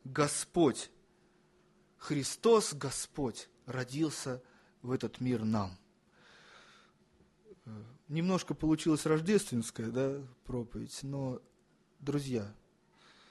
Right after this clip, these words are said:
псалмопевец говорит: «Воспойте Господу новую песнь, ибо Он сотворил чудеса.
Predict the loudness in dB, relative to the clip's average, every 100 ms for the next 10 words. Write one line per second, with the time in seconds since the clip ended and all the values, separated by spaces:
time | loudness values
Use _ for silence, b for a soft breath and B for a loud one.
0 | b -4 0 2 2 4 6 4 2 2
1 | 6 8 8 6 6 6 6 6 6 4
2 | 8 8 6 0 4 6 8 8 6 4
3 | 6 6 4 -4 -10 b b 0 6 10
4 | 10 10 8 10 10 10 6 B -8 4
5 | 8 10 10 6 6 8 8 6